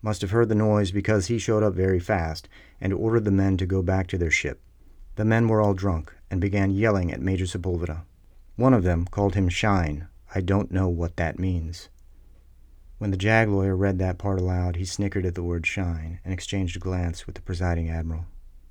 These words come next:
Looking back at the letter, he continued reading. "The other two just used the word nigger over and over. Things were getting very crazy. Then Mapepe came out of his door with a shovel.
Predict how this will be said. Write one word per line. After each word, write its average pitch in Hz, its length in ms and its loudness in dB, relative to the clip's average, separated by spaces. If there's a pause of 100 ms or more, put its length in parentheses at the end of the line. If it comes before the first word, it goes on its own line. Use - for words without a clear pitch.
(220)
Looking 104 240 0
back 104 240 4
at 98 40 -8
the 95 80 -4
letter, 85 360 -4 (220)
he - 60 -18
continued 92 440 -2
reading. 80 340 -4 (920)
"The 123 120 10
other 160 220 12
two 107 300 4
just 107 320 2
used 113 260 4
the 110 80 0
word 110 300 6
nigger 101 400 4 (300)
over 113 440 4
and 98 120 0
over. 92 300 0 (380)
Things 120 260 6
were 113 100 4
getting 107 280 4
very 98 180 6
crazy. 92 540 -2 (400)
Then 123 160 6
Mapepe 123 640 4
came 113 240 0
out 110 180 2
of 101 60 2
his 98 120 0
door 107 220 2
with 95 140 -4
a 95 40 -2
shovel. 92 380 0